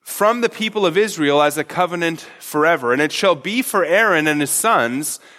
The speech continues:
and they shall eat it in a holy place, since it is for him a most holy portion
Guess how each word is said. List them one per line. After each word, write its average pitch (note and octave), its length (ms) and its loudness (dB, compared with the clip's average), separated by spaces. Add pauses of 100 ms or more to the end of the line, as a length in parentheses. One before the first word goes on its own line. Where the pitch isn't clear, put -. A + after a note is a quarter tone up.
(160)
and C#3 200 -4
they G#3 220 2
shall G#3+ 280 0
eat F3+ 300 -2
it C3+ 160 0
in D3 160 -2
a C3+ 80 0
holy G3 420 -2
place, A2+ 640 -6 (880)
since D3+ 320 -4
it D3+ 100 -4
is C3+ 180 -2
for G3 320 0
him D3+ 260 2
a C3 60 0
most D#3 360 0
holy G3+ 320 -2
portion C#3+ 680 -4